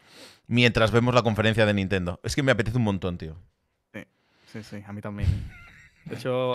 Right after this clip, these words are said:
Speaker 2: al-, <laughs> a-, mucha gente me ha pedido que siga con esta cámara.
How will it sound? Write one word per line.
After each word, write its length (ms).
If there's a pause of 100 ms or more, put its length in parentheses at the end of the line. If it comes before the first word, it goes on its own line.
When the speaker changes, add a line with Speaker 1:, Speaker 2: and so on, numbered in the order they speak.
Speaker 2:
al-, 140 (400)
<laughs> 680
a-, 140 (220)
mucha 300
gente 120
me 80
ha 40
pedido 240
que 80
siga 200
con 120
esta 180
cámara. 340